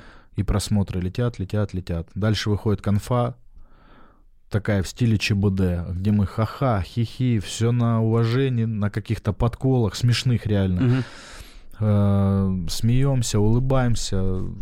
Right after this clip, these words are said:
Speaker 1: хорошо проводим время, общаемся, обсуждаем насущие проблемы, насущные бои. Я выкладываю фотку после такой конфы, например, и мне пишут: «Не, скучная конфа, ни одного замеса, никто не подрался».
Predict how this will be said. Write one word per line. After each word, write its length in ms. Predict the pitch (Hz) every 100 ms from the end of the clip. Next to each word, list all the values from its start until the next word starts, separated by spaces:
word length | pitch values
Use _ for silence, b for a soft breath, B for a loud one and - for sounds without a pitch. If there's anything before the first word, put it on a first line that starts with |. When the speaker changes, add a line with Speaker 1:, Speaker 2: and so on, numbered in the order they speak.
| 92
Speaker 1:
хорошо 460 | - 107 117 - 120
проводим 420 | 113 110 107 107
время, 380 | 107 120 107 92
общаемся, 840 | - - 113 110 98 - 95 90
обсуждаем 640 | 90 - 101 98 101 95 92
насущие 520 | 95 - 101 - 92
проблемы, 680 | - 104 101 110 123 107 98
насущные 600 | 98 - 104 92 98 92
бои. 400 | 90 104 117 120 B B B B B B B B - - - _ -
Я 160 | 107 110
выкладываю 540 | 104 113 107 104 104
фотку 400 | 98 117 110 -
после 380 | 92 92 - 95
такой 360 | 87 92 123 117
конфы, 600 | 110 104 - 104 98 98 -
например, 480 | 98 92 95 92 92
и 60 | 92
мне 160 | 95
пишут: 340 | - 95 - - - B B B B B - -
«Не, 160 | 78
скучная 380 | - 113 - 101
конфа, 540 | - 95 - 120 110 110 -
ни 380 | - 87 95 98
одного 680 | 98 98 98 95 90 90 90 - -
замеса, 600 | 92 92 98 110 113 -
никто 280 | 85 - 95
не 100 | 95
подрался». 640 | - 87 90 101 98 -